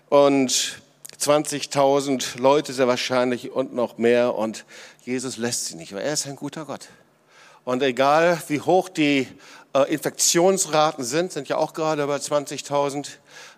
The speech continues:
äh, Gott ist ein guter Gott und Gott hat eine Antwort. Er guckt nicht von ferne zu und schaut und sagt, „Na ja,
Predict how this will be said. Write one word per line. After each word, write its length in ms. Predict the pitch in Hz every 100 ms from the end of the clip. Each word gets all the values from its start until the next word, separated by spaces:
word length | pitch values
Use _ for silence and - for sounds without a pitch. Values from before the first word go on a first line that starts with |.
| -
äh, 260 | 127 123 120 - - - - 127
Gott 220 | 147 160
ist 180 | 156 -
ein 180 | 143 131
guter 300 | 135 151 156
Gott 180 | 175 98
und 80 |
Gott 140 | 123 160
hat 80 | 151
eine 100 | 175
Antwort. 400 | 208 202 - - - _ _ _ _ _
Er 80 | 135
guckt 240 | - -
nicht 160 | 220 185
von 140 | 170
ferne 340 | - 220 202 190
zu 300 | - 220 214
und 200 | 185 156
schaut 380 | - 190 208
und 80 | 185
sagt, 280 | 156 170 160
„Na 100 | 156
ja, 280 | 156 180